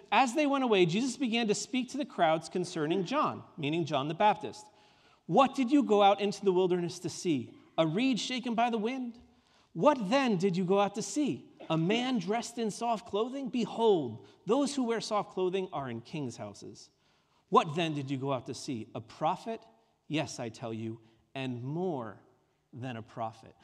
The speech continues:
When speaking about John the Baptist, Jesus said he was more than a prophet. Now, in Israel, a prophet was the person who delivered the word of God. A prophet was somebody who did miracles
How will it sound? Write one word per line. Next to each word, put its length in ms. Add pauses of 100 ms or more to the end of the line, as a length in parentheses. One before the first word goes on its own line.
(140)
When 160
speaking 680
about 480
John 520 (100)
the 100
Baptist, 720 (400)
Jesus 420
said 260
he 200
was 280
more 600 (600)
than 160
a 60
prophet. 480 (240)
Now, 140
in 80
Israel, 680 (120)
a 80
prophet 500 (180)
was 160
the 60
person 300
who 100
delivered 480
the 80
word 220
of 120
God. 360 (220)
A 80
prophet 480 (180)
was 140
somebody 280
who 100
did 180
miracles 840